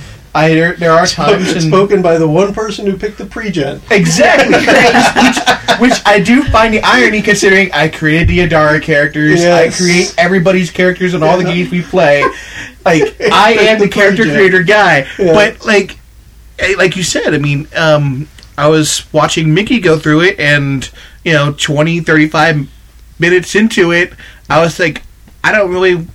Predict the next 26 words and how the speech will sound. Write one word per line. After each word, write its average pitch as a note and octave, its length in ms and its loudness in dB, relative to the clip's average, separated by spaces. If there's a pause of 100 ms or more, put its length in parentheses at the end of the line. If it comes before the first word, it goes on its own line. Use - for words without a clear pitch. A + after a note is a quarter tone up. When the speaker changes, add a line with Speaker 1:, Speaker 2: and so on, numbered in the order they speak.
Speaker 1:
feel F3+ 200 0
like F#3 180 0
sitting F#3 400 -2
through A3+ 180 -2
this F3+ 220 0
again D3 460 0
Speaker 2:
Mm. E3+ 120 0
Speaker 1:
because D#3+ 240 0
we D#3 100 0
only E3 140 0
have D#3 160 0
one D#3 180 -2
copy D#3 220 -4
of D3+ 80 -2
the D#3+ 60 -12
P D#3+ 140 -2
D D#3+ 140 0
F. - 560 -6
So F3 720 2 (180)
I'm F3 300 0
just E3+ 220 0
going F3 300 0
to D#3+ 340 0
snag D#3+ 480 0
this F3+ 220 0
guy. A3 420 0